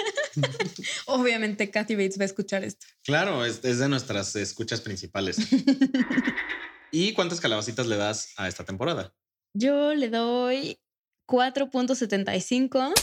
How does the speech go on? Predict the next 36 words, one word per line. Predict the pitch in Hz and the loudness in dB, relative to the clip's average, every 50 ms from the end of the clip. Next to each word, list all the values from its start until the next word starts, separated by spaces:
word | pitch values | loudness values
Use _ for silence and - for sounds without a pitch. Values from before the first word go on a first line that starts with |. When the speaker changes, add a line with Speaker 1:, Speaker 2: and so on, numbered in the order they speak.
| - - - | 0 -2 -2
Speaker 1:
No | - 240 240 254 | 2 4 4 4
llego | 277 277 320 320 277 | 4 2 2 2 2
al | 190 175 202 | 2 0 0
cinco | - - 226 220 220 - 247 262 254 - | -2 0 0 0 2 2 0 0 0 0
porque | - 220 226 226 226 - 240 240 269 359 392 381 _ _ _ _ _ _ _ | 0 0 0 0 0 0 0 0 0 0 -4 -6 _ _ _ _ _ _ _
Speaker 2:
Porque | - 101 98 110 | -14 -10 -6 -2
Lady | 104 104 101 104 98 | -2 0 0 0 0
Gaga | 101 98 101 98 | 0 0 0 -2
no | 95 92 | -2 -4
salió | - 92 90 90 | -4 -4 -4 -4
lo | 87 90 | -4 -4
suficiente. | - 92 82 90 - - 73 78 - _ _ _ _ _ - - - _ - | -6 -8 -8 -10 -12 -12 -12 -14 -16 _ _ _ _ _ -20 -20 -12 _ -2
Speaker 1:
Ah, | 254 285 311 294 | 0 0 0 0
sí, | - 311 302 | 0 0 0
porque | 247 226 208 - | 0 -2 -2 -2
también | 196 - 202 202 226 262 | 0 0 0 2 0 0
sale | 254 285 240 202 | 0 0 0 0
Lady | 202 190 196 190 | 2 0 0 0
Gaga. | 190 196 196 202 196 180 - 185 | 0 0 0 0 -2 -4 -4 -6
Sale | - - 196 196 214 214 | -6 -4 -2 -2 -2 -2
como | 214 220 208 196 185 180 185 190 196 185 _ _ | -2 -2 -2 -2 -2 -2 -4 -6 -8 -8 _ _
la | - 202 196 190 | -4 -2 0 2
bruja | 190 196 190 190 - 214 208 | 2 0 0 0 0 0 0
del | 202 190 180 | 0 0 0
bosque, | 180 190 185 - - 185 | -2 -4 -4 -6 -8 -8
¿no? | 185 185 196 208 220 | -6 -6 -6 -6 -6
Speaker 2:
La | 104 95 | -6 -6
bruja | 92 101 101 - | -6 -6 -6 -6
del | 127 - | -6 -6
setenta | - 101 - - 90 95 92 | -6 -6 -8 -8 -10 -10 -8
y | 90 90 | -10 -10
uno. | 90 90 87 85 - _ _ _ - | -10 -10 -12 -14 -16 _ _ _ 0
Speaker 1:
<laughs> | - 262 277 240 208 208 202 196 240 226 254 277 269 - - - - - - - | 2 2 2 2 2 2 4 4 4 2 2 0 -4 -6 -10 -10 -10 -10 -12 -6
Sale | - - 240 247 262 269 | -2 0 0 0 0 0
como | - 277 226 208 | 0 -2 -2 0
toda... | 208 220 214 220 220 214 208 196 - 185 - | 0 0 2 2 2 2 0 -2 -4 -6 -10